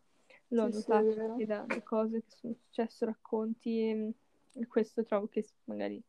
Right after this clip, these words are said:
Speaker 1: appunto, su questo.
Speaker 2: Sì, non c'è ancora da lavorarci su quello.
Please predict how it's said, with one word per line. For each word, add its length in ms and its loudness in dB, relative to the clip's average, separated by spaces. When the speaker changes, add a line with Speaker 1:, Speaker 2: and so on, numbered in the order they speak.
Speaker 1:
appunto, 320 0
su 100 -14
questo. 420 -12
Speaker 2:
Sì, 280 -4
non 180 0
c'è 140 0
ancora 220 2
da 80 2
lavorarci 540 2
su 100 -8
quello. 360 -2